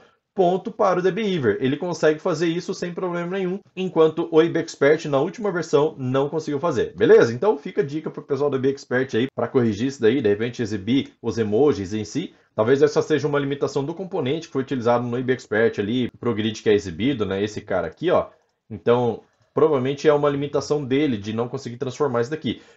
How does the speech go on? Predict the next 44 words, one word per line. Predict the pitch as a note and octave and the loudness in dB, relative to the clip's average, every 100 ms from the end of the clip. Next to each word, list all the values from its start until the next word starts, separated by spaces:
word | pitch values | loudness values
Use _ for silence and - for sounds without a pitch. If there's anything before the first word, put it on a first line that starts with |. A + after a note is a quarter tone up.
| _ | _
Se | - - C4 D4+ | -14 -4 0 4
a | A#3+ | 4
gente | D#3+ D#3+ - | 4 -2 -2
pegar | F#3 D3+ D3 | -2 6 6
esse | C#3+ - | 6 2
campo | - D3 C#3 | 0 2 0
aqui, | - C#3+ | -2 4
ó, | A#2 - | 4 4
e | C3 | -2
mandar | C3 C3+ B2 B2+ - | -2 0 6 4 4
editar, | E3+ G3 A#2 G#2+ - F#3 B2 - _ | 0 0 0 -4 4 6 6 2 _
vamos | D3 E3 | -6 0
ver | D3+ | 2
o | |
que | D3+ | 2
que | D3+ | -4
acontece. | D#3 D#3 F3+ G#3 G#3 | -4 -2 0 0 0
Ó, | - G2+ | 2 2
realmente, | F#2 D#3+ D3 A2 | 2 -2 -4 -4
ele | A#2 | -4
não | A#2+ D3+ | -4 -6
consegue | D#3+ D#3 D3+ | -4 -2 -2
nem | C#3 C#3+ F#3 | -4 -6 -6
mesmo... | D3 D#3 D#3 D3+ C#3+ C#3+ _ _ | -2 -2 -2 -4 -4 -6 _ _
é, | - A#2+ A#2+ - _ _ | -6 -2 -2 -2 _ _
transferir | - C#3 D3+ D3+ B2 | -4 -2 -2 -2 -2
isso | D3+ B2 | -2 -2
daqui | A2+ C3 | -4 -2
no, | B2+ A2 A2 | -2 0 0
no | G#2 G2 | -2 -6
caso | - A2+ A2 | 0 0 0
do | A2 | -4
Unicode | A2 A#2+ C3 E3+ F#3 G2 | -4 -4 0 2 2 -2
pra | - A#2+ | -2 0
mostrar | C3+ C3+ C3 | 0 0 0
como | B2+ C#3+ C3 C3+ | 2 2 2 -2
emoji, | D3+ D#3 A2+ G#2 E2 | -2 0 2 2 0
beleza? | E2+ A#2 A2 | -2 0 -2
Então, | F#2 C3+ D#3+ | -2 -2 0
deixa | D3 D3+ | -4 -6
eu | |
fechar | D#3+ C#3+ C#3+ | -6 -2 -2
aqui, | C3+ - | -4 0
ó. | G3 G#2 | 2 2